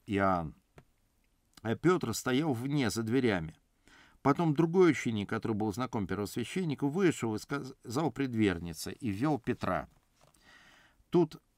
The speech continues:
раба-предверница говорит Петру: «Ты ли не из учеников этого человека?» Он сказал: «Нет». То есть мы видим,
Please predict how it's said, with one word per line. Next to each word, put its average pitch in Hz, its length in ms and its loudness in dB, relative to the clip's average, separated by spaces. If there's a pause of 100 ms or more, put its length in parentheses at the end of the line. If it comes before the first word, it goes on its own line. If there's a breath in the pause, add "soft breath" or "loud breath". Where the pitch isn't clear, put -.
раба-предверница 135 1080 2
говорит 135 320 0
Петру: 85 400 -8 (160)
«Ты 202 140 0
ли 180 120 -2
не 151 240 2
из 135 140 -2
учеников 139 640 -4
этого 113 340 -2
человека?» 95 640 -6 (640)
Он 139 160 -4
сказал: 95 720 -4 (640)
«Нет». 92 260 -6 (1700)
То - 80 -16
есть - 160 -18
мы 117 80 -8
видим, 147 260 -6